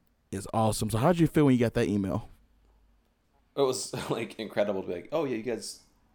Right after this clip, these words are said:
Speaker 2: you serious? Like, you want me to go just take pictures on tour and, <laughs> like, you'll, you'll pay me and we'll, we'll publish it? That sounds so sick." But it goes back to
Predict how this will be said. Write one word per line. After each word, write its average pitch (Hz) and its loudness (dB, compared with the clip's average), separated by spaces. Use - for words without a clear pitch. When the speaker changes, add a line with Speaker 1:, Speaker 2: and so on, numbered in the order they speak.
Speaker 2:
you - -14
serious? 139 -6
Like, 98 -6
you 98 -6
want 92 -4
me 101 -2
to 95 -6
go 101 -2
just 95 -14
take 104 -6
pictures 98 -10
on 95 -6
tour 104 -6
and, 90 -12
<laughs> - -4
like, 104 0
you'll, 110 -2
you'll 110 -2
pay 113 -2
me 117 -2
and 113 -2
we'll, 101 -6
we'll 98 -4
publish 113 -4
it? - -8
That 104 -2
sounds 98 -6
so - -2
sick." - -6
But - -2
it 113 -6
goes 123 2
back 123 2
to 98 -2